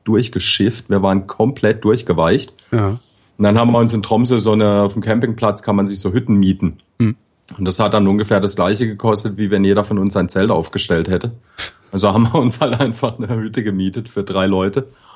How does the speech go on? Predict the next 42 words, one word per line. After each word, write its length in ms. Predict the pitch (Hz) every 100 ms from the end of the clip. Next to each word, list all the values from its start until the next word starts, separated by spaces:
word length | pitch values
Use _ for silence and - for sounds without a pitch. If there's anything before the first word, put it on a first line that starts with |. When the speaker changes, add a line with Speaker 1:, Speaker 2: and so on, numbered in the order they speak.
| - - - _
Speaker 1:
Ähm, 520 | - 107 104 107 107 107
und 240 | 104 104
dann 200 | 95 101
gab's 340 | 104 110 107
zweieinhalb 500 | - 104 117 117 110
Tage 300 | 110 107 110 117
lang 240 | 107 107
Schlemmerfest, 720 | - 107 113 98 95 82 -
weil, 460 | 92 90 90 90 87 - -
äh, 340 | 101 101 95 95
drei 200 | - 95
so 120 | 104
ausgehungerte 600 | 95 104 117 107 107 101
Radfahrer, 480 | 92 110 117 110 113
kannst 260 | 104 98
dir 80 | 101
vorstellen. 500 | 95 92 101 117 127 - _ _ _ _ - - _
Da 180 | - 98
war 140 | 101 101
dann 160 | 101
der 120 | 104
Tisch 300 | 101 117 -
voll 320 | - 101 110 147
und, 500 | - 113 113 113 -
äh, 20 |
wir 600 | 101 110 110 113 113 107
haben 160 | 110 113
mehr 240 | 110 110
Zeit 380 | 107 104 104 107
mit 140 | 120 -
Essen 300 | 98 95 117
als 220 | 98 -
mit 120 | 107
Schlafen 420 | - 90 104 117
verbracht. 640 | 104 98 - 80 - - - -
Speaker 2:
Warst 320 | - 120 123 147
du 60 |
immer 220 | 135 175
in 80 | 170
einer 80 | 135
Gruppe 260 | 117 120 147
unterwegs? 640 | 170 185 180 220 - -